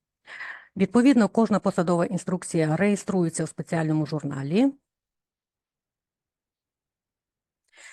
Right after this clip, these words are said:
і, звичайно, фіксується у журналі видачі посадових інструкцій під підпис для працівників, для спеціалістів і робітників. А, ще хочу,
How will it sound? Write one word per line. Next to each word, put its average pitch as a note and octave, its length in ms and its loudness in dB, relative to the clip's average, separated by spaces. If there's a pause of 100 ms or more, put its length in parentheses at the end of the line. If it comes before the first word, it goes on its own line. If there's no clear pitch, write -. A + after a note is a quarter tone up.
(420)
і, C4+ 160 4
звичайно, A3 520 0
фіксується G#3+ 1000 -2
у F3+ 100 -6
журналі F3 400 -4
видачі D#3 580 -8
посадових D3+ 560 -6
інструкцій G3 480 -2
під - 280 -6
підпис - 560 -8 (580)
для E3+ 120 0
працівників, E3 760 -2
для F3 140 -2
спеціалістів E3+ 880 -4
і E3 40 2
робітників. D3+ 640 -4 (1300)
А, D#3+ 280 0
ще C#4 640 4
хочу, G#3 720 0